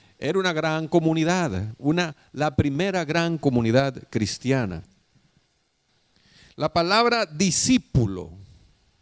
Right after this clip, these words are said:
¿qué significa? Significa aprendiz, significa seguidor. Un aprendiz, un seguidor.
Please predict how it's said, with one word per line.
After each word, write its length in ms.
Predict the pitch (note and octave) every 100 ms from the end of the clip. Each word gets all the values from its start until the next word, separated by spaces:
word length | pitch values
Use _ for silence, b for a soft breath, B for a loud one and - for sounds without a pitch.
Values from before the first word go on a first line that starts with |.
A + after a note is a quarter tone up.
| _ _
¿qué 160 | -
significa? 840 | G#3 F3 D#3 B2 - G#2 - F2 - _ _ _ b b b
Significa 640 | - - B2 A#2 D3 F3 -
aprendiz, 1120 | B2+ B2+ C3 A#2 A2 A#2 F3 - - - - b b
significa 720 | - B2 A#2 G#2 C#3+ D3+ C3
seguidor. 1000 | D3+ - C3 B2 G#2 G#2+ F#2+ C3+ A#2+ F#2+ - _ _ _ _ _ _ _ _ _ _ _ _ -
Un 140 | C#3+
aprendiz, 760 | D3 B2 A2+ A#2 D#3+ E3+ - - b _
un 440 | - E3 E3+ E3+ -
seguidor. 840 | - - A#2+ A2 B2 A#2 F#2+ -